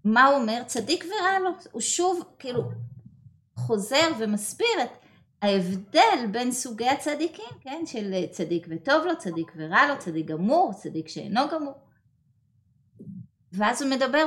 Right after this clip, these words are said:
פה על אם נשאר בו, אוקיי? יש בו עדיין מעט מזער רע בחלל השמאלי, אלא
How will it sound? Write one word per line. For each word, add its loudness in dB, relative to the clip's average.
פה 4
על 2
אם 2
נשאר 4
בו, -10
אוקיי? -6
יש 4
בו 2
עדיין 4
מעט 4
מזער 2
רע 4
בחלל 2
השמאלי, -4
אלא 6